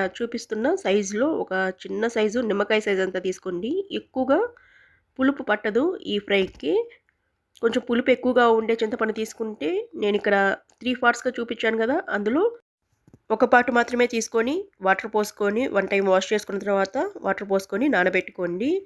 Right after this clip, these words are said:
ఇప్పుడు స్టవ్ మీద కడాయి పెట్టుకొని కడాయిలో ఆయిల్ కొంచెం ఎక్కువగానే పడుతుంది, త్రీ ఫోర్త్ కప్పు వరకు తీసుకోండి. ఆయిల్ లైట్గా వేగిన తర్వాత ఇందులో మ్యారినేట్ చేసి పెట్టుకున్న ఫిష్‌ను వేసుకొని ఈ ఫిష్ పూర్తిగా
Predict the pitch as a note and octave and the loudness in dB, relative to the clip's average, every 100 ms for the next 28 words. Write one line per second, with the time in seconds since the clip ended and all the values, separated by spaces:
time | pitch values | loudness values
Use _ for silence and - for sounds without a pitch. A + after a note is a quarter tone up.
0 | _ _ _ _ - A3 A#3+ G4 - G#3+ | _ _ _ _ -12 0 4 4 4 2
1 | G3 G3+ G#3 G3 G3 G3 F#3+ - G3 C#4 | 4 2 2 4 4 2 -2 -2 -2 -2
2 | E4 F#3 F#3+ G3+ G3+ E4+ - _ _ _ | -2 -2 0 0 0 -2 -4 _ _ _
3 | _ _ _ G3 G#3 C4 B3+ A3+ C4 A3+ | _ _ _ 6 6 6 4 2 2 -2
4 | G3 A#3 A3+ A3+ A3 G3+ G#3+ G#3 G#3 D4+ | -2 0 2 2 2 0 0 -2 0 0
5 | A4 - _ _ A#3+ B3+ B3+ B3 A#3 A3 | 0 -2 _ _ -4 2 2 2 0 2
6 | A3 G#3+ B3+ F4 A#3+ A3 - F#3+ F3+ G#3 | 2 2 2 0 0 -4 -4 -2 -2 0
7 | E4 - _ _ _ _ _ - G#3+ B3 | -2 -2 _ _ _ _ _ 6 8 8
8 | B3 G#3+ A3 - C#4+ F4+ A3+ G#3+ A#3+ A3+ | 6 4 4 4 4 4 4 4 2 2
9 | A3+ A3 G#3+ B3+ D#4+ G#4 G#4 - _ _ | 4 6 4 2 0 -2 -8 -16 _ _
10 | - A3 A3+ C4+ C#4+ G#3+ G#3+ B3 C4 A#3+ | -8 -4 2 2 4 4 6 4 2 0
11 | - A#3 A#3+ A3 G#3+ B3 F4 - G#3 A#3 | 0 -4 -2 -2 -2 -2 -2 -4 -4 0
12 | A#3 G#3+ G#3+ A3+ G#3+ C#4+ E4 - A3 A3+ | 2 2 0 -2 0 0 -2 -6 -6 -4
13 | A3+ G#3+ - D#4 G#4 - A3 G#3 A3 | -4 -6 -4 -2 -2 -2 -6 -4 -2